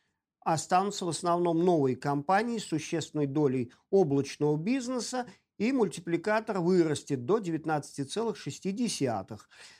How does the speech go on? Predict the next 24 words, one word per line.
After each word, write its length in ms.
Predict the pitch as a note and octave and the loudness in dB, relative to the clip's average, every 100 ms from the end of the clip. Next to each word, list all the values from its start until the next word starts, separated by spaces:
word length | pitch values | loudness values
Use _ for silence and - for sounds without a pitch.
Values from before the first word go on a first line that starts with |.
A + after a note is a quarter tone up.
| _ | _
С 100 | - | 0
таким 340 | F#3+ F#3 B3+ | 2 2 0
мультипликатором 920 | C4+ B3+ B3 A3+ A3 A3 A3+ A3 F#3+ E3 | 0 -2 -4 -2 -2 2 0 0 0 0
оценка 460 | D3+ F#3 G3 - | 0 -2 -4 -6
компании 600 | - E3+ D#3 E3+ G3+ G#3 | 0 0 2 0 0 -2
составит 680 | D3+ C#3+ C3+ - F3+ F#3 - _ _ _ _ | -2 -4 -2 -2 0 -2 -6 _ _ _ _
три, 440 | F3 F#3 A#3 A#3+ - _ | 2 2 2 -4 -10 _
три 280 | - F#3+ F3 | -2 2 2
и 20 | |
два 300 | D3+ D3+ D#3 | 2 4 4
миллиарда, 600 | C#3 D3 D#3 G3+ A#3+ G#3+ | 4 2 4 4 2 -2
собственно, 440 | F3 F3+ F3 - D#3 | -4 -4 -6 -6 -4
то, 220 | E3+ F#3+ | 0 0
чего 340 | F#3+ D3 D#3+ | 0 -2 -2
она 260 | F3+ C#3 E3 | 0 0 0
и 120 | E3+ | -2
хочет 400 | C3+ D3+ D3+ - | -2 -2 -4 -6
получить 480 | - C#3+ C3+ - G3+ | -2 0 0 -4 -6
в 60 | - | -4
ходе 360 | D3 D3+ E3+ E3+ _ _ | -4 -2 -4 -6 _ _
I 140 | - F3 | 0 0
P 160 | F3 F#3 | 2 2
O. 260 | C3+ F2+ - - - - - | 2 -2 -12 -20 -20 -20 -20
Э, 140 | E3 | -18